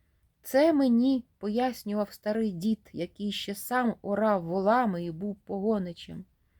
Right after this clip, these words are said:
Так просто і водночас так важливо. Отак через слова і нашу мову ми маємо національну пам'ять, гідність і смисл існування в цьому світі.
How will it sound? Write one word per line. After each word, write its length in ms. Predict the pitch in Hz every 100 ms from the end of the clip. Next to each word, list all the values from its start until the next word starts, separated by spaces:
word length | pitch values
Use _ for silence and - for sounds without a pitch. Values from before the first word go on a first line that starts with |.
| _ _ _
Так 300 | 262 277 _ _
просто 640 | 226 262 254 - 196 180 -
і 120 | 196
водночас 580 | 190 180 220 226 196 -
так 200 | 226 226 -
важливо. 580 | 208 185 185 180 165 170 _ _ - - _ -
Отак 420 | 226 - 294 302
через 320 | - 226 226
слова 480 | - 233 226 262 269
і 120 | 214
нашу 440 | 190 240 233 - 208
мову 440 | 202 262 254 196
ми 160 | 190 202
маємо 400 | 226 226 202 190
національну 840 | 196 - 208 214 226 233 202 190
пам'ять, 680 | - 247 233 175 170 - _ _ _ _ -
гідність 840 | 170 185 240 214 190 170 - - -
і 140 | 202
смисл 480 | 202 196 220 226 - 180 -
існування 840 | 202 208 202 214 226 190 165 - - _ _ _ _ _ _
в 40 |
цьому 460 | - 196 208 190 170
світі. 680 | - 165 196 185 - 175